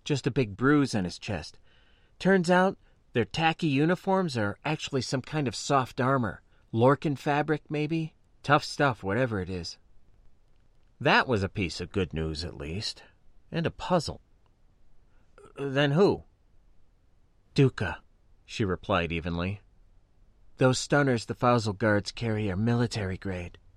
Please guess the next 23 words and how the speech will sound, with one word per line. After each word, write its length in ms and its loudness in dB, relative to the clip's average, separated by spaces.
They 100 2
can 160 2
be 140 4
lethal 460 4
to 260 -2
unarmored 500 0
targets 460 -2
at 100 -6
close 380 -4
range." 480 -4
"I 140 4
survived 500 2
okay." 520 -2
"Yeah, 640 -2
how 280 2
about 360 0
that?" 280 -4
"Do 160 0
they 220 6
know 240 2
anything?" 460 -2
I 120 2
asked, 480 -4